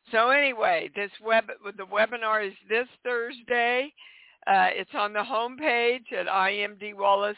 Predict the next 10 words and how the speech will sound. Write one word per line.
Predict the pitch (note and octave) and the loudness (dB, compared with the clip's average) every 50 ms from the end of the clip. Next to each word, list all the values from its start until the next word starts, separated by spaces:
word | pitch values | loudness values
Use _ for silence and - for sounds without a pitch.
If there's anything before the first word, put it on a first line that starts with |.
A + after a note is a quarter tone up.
| - _ | -10 _
dot | - G3+ F#3+ - - - | -2 0 0 0 -2 -6
com. | - G#3 F#3+ F#3+ F#3+ F#3+ G3 | -8 -4 -4 -4 -4 -6 -6
Be | F#3 G3 G3+ | -8 -8 -6
there | G3 F#3+ G3 G3 G3 F#3+ | -4 -2 0 0 0 0
or | |
be | F#3 F3 F#3+ F#3+ F#3+ - - | -2 -6 -10 -12 -12 -16 -16
square, | _ F#3+ F#3+ F#3 E3+ F3 D#3 | _ -6 -4 -4 -4 -6 -8
dudes. | - F3 E3 D#3+ D#3+ D#3+ _ _ _ _ _ _ _ _ - - - - - - - - - | -10 -12 -10 -10 -12 -14 _ _ _ _ _ _ _ _ -20 -20 -20 -20 -20 -20 -4 0 4
Um, | G#3+ G#3 G3+ G3 F#3+ F#3 F#3 F3 _ _ _ _ _ | 4 6 6 4 2 0 -6 -16 _ _ _ _ _
yes, | G#3 G#3 A#3 A#3+ B3 B3+ C4 C4+ D4 | -14 -4 0 2 4 4 6 4 4